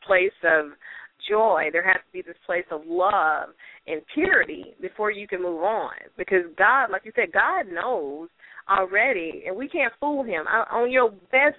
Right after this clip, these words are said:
day of fooling everybody you meet, you are not fooling God. I promise you, you're not. So it's, we have to learn how to not compare our worst to somebody else's best.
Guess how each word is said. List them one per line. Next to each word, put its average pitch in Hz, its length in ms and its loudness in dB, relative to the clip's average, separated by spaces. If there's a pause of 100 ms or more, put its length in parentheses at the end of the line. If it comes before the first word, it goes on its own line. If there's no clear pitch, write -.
day 175 260 2
of 151 140 0
fooling 156 400 -4
everybody 233 440 0
you 220 140 -16
meet, 175 300 -10
you 214 200 -6
are 147 100 -2
not 180 360 2
fooling 196 280 -6
God. 156 340 -4
I - 160 -6
promise 180 320 -2
you, 151 80 -14
you're 147 160 -10
not. 117 240 -4 (400)
So 226 260 2
it's, 247 220 -2 (260)
we 262 160 -4
have 285 260 2
to 226 80 -8
learn 220 340 0
how 214 140 4
to 190 80 -4
not 208 260 -2
compare 196 560 -2 (360)
our 240 220 4
worst 196 320 2
to 190 140 -6
somebody 185 380 0
else's 170 280 -4 (160)
best. 143 300 -2